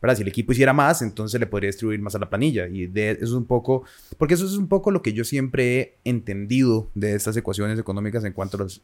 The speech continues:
los equipos. Yo entiendo la frustración, por supuesto, de una, de una deportista profesional diciendo, "Pucha, madre, manda huevo".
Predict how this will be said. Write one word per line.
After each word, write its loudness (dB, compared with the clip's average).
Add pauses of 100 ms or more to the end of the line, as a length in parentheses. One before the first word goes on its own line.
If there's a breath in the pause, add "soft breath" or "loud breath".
los -6
equipos. -4 (420 soft breath)
Yo 0
entiendo 6
la 6
frustración, 2
por 2
supuesto, 6
de 4
una, 0
de -10
una -4
deportista -4
profesional -2
diciendo, -6
"Pucha, -4
madre, -2
manda 0
huevo". 4